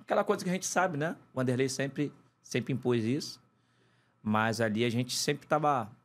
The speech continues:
controlando bastante o Ronaldo, que era um cara que sempre ouvia também, a gente deixava, deixa disso, tentava rapaziguar de alguma forma.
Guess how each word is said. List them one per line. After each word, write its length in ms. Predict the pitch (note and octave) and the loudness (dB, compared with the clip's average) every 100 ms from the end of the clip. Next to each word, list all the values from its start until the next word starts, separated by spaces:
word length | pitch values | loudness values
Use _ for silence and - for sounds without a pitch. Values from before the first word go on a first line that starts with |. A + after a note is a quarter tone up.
| _ _ | _ _
controlando 480 | B2 A#2+ A#2 A2+ A#2 | -2 0 0 0 2
bastante 400 | G#2+ - G#2 - | 0 -2 -8 -4
o 20 | |
Ronaldo, 240 | A2+ B2 | -4 -4
que 120 | - | -4
era 80 | D3 | -4
um 80 | D3 | -2
cara 240 | C#3 C#3 | 0 0
que 100 | C#3 | 0
sempre 240 | - C#3 C#3+ | -4 -2 -2
ouvia 260 | A2+ B2 | -2 -2
também, 400 | B2 A2+ G#2+ B2+ | -2 -2 -2 -2
a 40 | A2 | -2
gente 200 | G#2+ - | -4 -6
deixava, 380 | A2+ - A#2+ A#2+ | -6 -2 -2 -2
deixa 260 | A#2 A#2+ | -2 -2
disso, 560 | G#2+ B2 C#3+ C3 - G#2 G#2 - _ _ - | -2 0 0 -2 -6 -8 -8 -12 _ _ -10
tentava 220 | F#3 E3+ | -4 -2
rapaziguar 440 | D#3 D#3 D3 C3+ C3+ | 0 0 0 0 0
de 60 | |
alguma 200 | C3 C3+ | -2 -2
forma. 380 | A#2+ G#2 G2 | -4 -6 -6